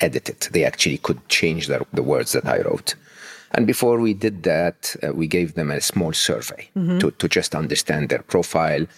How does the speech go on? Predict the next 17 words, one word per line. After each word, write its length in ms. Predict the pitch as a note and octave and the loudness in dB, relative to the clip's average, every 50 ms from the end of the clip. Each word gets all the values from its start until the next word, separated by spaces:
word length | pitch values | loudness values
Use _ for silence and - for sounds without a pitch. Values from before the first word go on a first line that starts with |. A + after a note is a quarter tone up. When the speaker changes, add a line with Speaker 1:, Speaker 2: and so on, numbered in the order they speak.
| - - - _ _ - - | -20 -20 -20 _ _ -4 0
Speaker 1:
gender, 760 | - G#2+ G2+ G#2 G2+ F#2+ G2 G2 G2 G2+ G2+ G#2 G#2 F#2 F2+ | 2 2 2 2 0 0 2 2 4 4 4 2 2 0 0
and, 400 | - F2 E2+ E2+ D#2+ D#2 C#2 - | -2 -2 -4 -2 -2 -4 -2 -2
you 100 | D#2+ C2+ | -4 -4
know, 320 | C2 B1+ B1+ C2 B1+ - - | -2 -2 -2 -4 -4 -4 -2
age 520 | - F2 F2 F2 F2 E2 E2 F2 D#2 - C#2 | 0 2 2 2 2 2 0 0 0 0 -2
and 320 | C2+ A#1 A#1+ B1+ B1 A#1+ _ _ _ | -2 -2 -4 -10 -14 -14 _ _ _
state 320 | - - - G#2 F2+ - E2+ | -4 0 2 2 2 2 0
of 100 | D#2 - | -2 0
happiness. 540 | - - - - - - - - - - - - _ _ _ _ _ _ - - - - - - - - - - _ _ _ _ _ _ - - | -2 -2 -2 -4 -8 -8 -6 -6 -6 -6 -6 -8 _ _ _ _ _ _ -20 -20 -20 -20 -20 -20 -20 -20 -20 -20 _ _ _ _ _ _ -2 0
On 160 | B2+ B2 A2 | 0 2 2
page 480 | - C#3 C3+ C3+ C3+ A#2 A2+ - - - | 2 4 4 4 4 2 0 -2 -2 0
eleven 760 | - A2+ G#2+ G#2 A2 B2+ C3 A2 D#2+ D2 C#2 D#2 G#2+ D3 D3+ - _ _ _ _ - | 0 0 2 4 2 2 2 0 -4 -8 -6 -4 -4 -4 -4 -6 _ _ _ _ -2
of 220 | G2+ G#2+ G#2 G#2 G#2 | -2 -2 -2 0 -2
the 80 | G2+ | -2
book, 480 | E2+ G2 F#2+ D2+ - _ - - - _ _ _ - | 2 2 0 0 0 _ -14 -14 -14 _ _ _ 0
eight 280 | F#2+ A2 A2 - - - | 0 0 0 0 -4 -2
percent 640 | - F#2 E2+ - - - G2+ D2 B1 - - - - | -2 -2 0 0 0 -2 -2 -2 -4 -8 -8 -8 -10